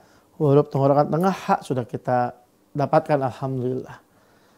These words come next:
Ya, maka dengan ini ketika melafalkan huruf ha, pastikan makhrajnya di tenggorokan tengah, sifatnya ada hamas, ada rokhoa, ada istifal, ada invita, dan terakhir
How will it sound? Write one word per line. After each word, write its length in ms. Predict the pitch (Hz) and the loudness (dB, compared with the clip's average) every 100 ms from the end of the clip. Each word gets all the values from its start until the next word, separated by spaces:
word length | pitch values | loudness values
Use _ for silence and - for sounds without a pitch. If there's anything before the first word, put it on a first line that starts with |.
| _ _ 123 | _ _ -2
Ya, 240 | 131 170 | -2 -2
maka 320 | 131 123 175 | -6 0 4
dengan 220 | 151 143 151 | 4 4 2
ini 560 | 135 160 190 214 208 | 2 4 4 4 0
ketika 240 | - - 143 | -8 -4 0
melafalkan 420 | 147 143 143 147 156 | 2 2 2 0 0
huruf 180 | 147 143 - | -2 -4 -8
ha, 400 | - 147 180 220 - _ _ _ | 0 2 2 0 -6 _ _ _
pastikan 720 | - 120 - 175 170 165 139 127 _ _ _ - | -10 -10 -4 -4 2 2 2 -4 _ _ _ -12
makhrajnya 580 | 139 123 - 262 269 220 | -8 -4 4 4 6 4
di 100 | 170 165 | 4 4
tenggorokan 420 | 156 147 143 135 | 4 4 2 -4
tengah, 340 | 131 123 208 - _ _ - | -4 -6 -6 -10 _ _ -20
sifatnya 1040 | - 180 160 - 285 311 - 240 226 226 - - - _ | 0 4 4 6 4 4 4 8 8 6 0 -18 -20 _
ada 240 | 135 127 123 | -4 -2 0
hamas, 720 | - 190 214 202 190 180 - - _ _ 147 | 4 6 8 6 6 2 -8 -20 _ _ 0
ada 160 | 131 127 | 2 2
rokhoa, 720 | 123 117 - 208 202 185 175 165 - _ - | 2 0 4 8 10 10 8 4 -10 _ -4
ada 240 | 131 143 - | 0 0 -2
istifal, 1040 | 143 - 208 208 - 156 143 151 196 233 | -6 -4 -4 0 8 10 10 8 6 4
ada 220 | - 131 139 | -4 -4 0
invita, 720 | 208 226 208 202 202 185 185 185 | 2 0 0 0 4 4 4 2
dan 240 | 151 - | -2 -4
terakhir 420 | - 143 139 156 | -4 -2 -2 -2